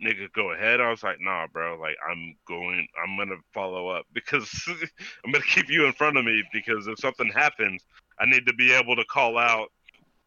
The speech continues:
to them down, down in front." And Keegan kinda played, you know, Scotty was all the way in front. Like, like, you know, for, from the way, from my, like, the way that I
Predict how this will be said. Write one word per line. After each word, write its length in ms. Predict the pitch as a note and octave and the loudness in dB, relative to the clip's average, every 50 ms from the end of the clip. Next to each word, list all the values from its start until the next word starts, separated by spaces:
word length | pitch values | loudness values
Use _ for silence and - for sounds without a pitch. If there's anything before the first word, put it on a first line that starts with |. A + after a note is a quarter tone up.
| _ _ - | _ _ -6
to 160 | - C#3 B2 | -2 -2 2
them 440 | A2 C3+ C#3+ C#3+ C#3 C3+ B2 G#2 F#2 - - - - - | 4 4 6 6 6 4 2 0 -4 -8 -14 -14 -4 0
down, 440 | C3 B2+ B2+ C3+ C3 A#2+ A2+ A2+ A2+ _ _ _ _ _ - | 2 2 4 2 2 0 -2 -6 -8 _ _ _ _ _ -2
down 220 | C3 C3+ C3+ B2 A#2+ | 0 2 2 2 0
in 120 | A2+ A2 | -2 -4
front." 420 | - - C3+ C3+ B2+ A2+ G#2+ G2 _ _ _ - _ _ _ | -4 -6 -4 -4 -2 -4 -4 -8 _ _ _ -20 _ _ _
And 180 | - G2+ G2 - | -14 -14 -14 -8
Keegan 380 | - - D3+ D#3+ C3 C#3+ C3 A#2+ - | -4 -2 -2 0 0 0 0 -2 -2
kinda 260 | - C3+ B2+ B2 A#2+ | -2 -2 0 0 -2
played, 560 | A2 - C#3 C3+ B2+ B2 A#2+ B2 B2+ A#2+ A2 _ _ _ _ _ _ _ _ _ _ _ _ _ _ - | -4 -2 0 2 2 4 2 2 0 -4 -8 _ _ _ _ _ _ _ _ _ _ _ _ _ _ 0
you 100 | B2+ C3+ | 2 4
know, 160 | C3+ A#2 G2+ | 4 2 0
Scotty 400 | - - - B2+ C3 C#3 D3+ C#3 | -2 -2 0 2 2 4 2 0
was 160 | B2 A2+ - | -2 -4 -8
all 160 | - G2+ A#2+ A2+ | -8 -8 -8 -6
the 80 | A2+ | -4
way 240 | A2+ A#2 A#2 A#2 A2 | -2 -2 0 -2 -2
in 160 | A2 A2 A2 G2 | -4 -6 -8 -10
front. 380 | - - F2+ E2+ E2+ E2+ D#2+ - _ _ _ - | -12 -10 -10 -10 -10 -10 -12 -14 _ _ _ -4
Like, 140 | G#2+ A#2+ B2+ | -2 -2 0
like, 200 | A#2+ A#2+ A#2+ - _ _ _ _ _ _ _ _ _ _ _ D3 | 0 0 -2 -4 _ _ _ _ _ _ _ _ _ _ _ -2
you 100 | D3 D3+ | 2 2
know, 160 | C#3+ B2 A2+ - _ | 2 2 0 -2 _
for, 200 | - D#3 B2+ A#2 | -2 0 0 0
from 240 | - D3 C3+ C3 A#2+ | -2 -2 -2 0 0
the 60 | A#2 | 0
way, 320 | A#2+ B2 B2 A#2+ A2+ F#2 _ _ _ _ _ _ _ _ _ | 2 2 2 2 0 -4 _ _ _ _ _ _ _ _ _
from 260 | - A#2 A2 G#2+ G2+ - _ _ | -14 -12 -12 -12 -12 -14 _ _
my, 440 | F#2+ A2+ A2+ B2 B2 A#2+ A#2 A#2 A2 - - _ - | -12 -6 -2 0 2 2 2 0 -2 -4 -10 _ -8
like, 160 | G#2 G#2+ - | -8 -8 -8
the 80 | F#2+ G2+ | -6 -6
way 140 | G2+ G2+ G2 | -6 -6 -6
that 160 | F#2 F#2+ F#2+ | -6 -8 -8
I 140 | G2 F#2 | -6 -6